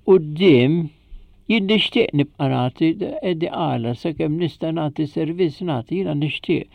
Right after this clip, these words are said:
anki din l-intervisti li għamilt, jiena nħobb dejjem bl-esperjenza tiegħi, ngħid il-ħaddieħor x'inhu l-aħjar li jsir, x'għamilt jien tajjeb jew ħażin biex inkun nista' n-nies jieħdu l-eżempju tiegħi.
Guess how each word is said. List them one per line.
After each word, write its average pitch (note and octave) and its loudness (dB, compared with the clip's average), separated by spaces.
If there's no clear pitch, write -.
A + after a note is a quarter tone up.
anki E3 -2
din C3+ 0
l-intervisti C3 -2
li A#2+ -4
għamilt, A#2 -6
jiena G3+ -2
nħobb D#3 -4
dejjem C3 0
bl-esperjenza D3+ 0
tiegħi, C#3+ -6
ngħid F#3 0
il-ħaddieħor F#3+ 0
x'inhu F3 -2
l-aħjar D3+ 0
li D3 4
jsir, F3+ 2
x'għamilt E3 2
jien D#3 6
tajjeb C#3+ 0
jew C3 0
ħażin E3 0
biex E3 -4
inkun C#3+ -4
nista' C#3+ -6
n-nies C3 -4
jieħdu B2 -4
l-eżempju A#2+ -6
tiegħi. A2 2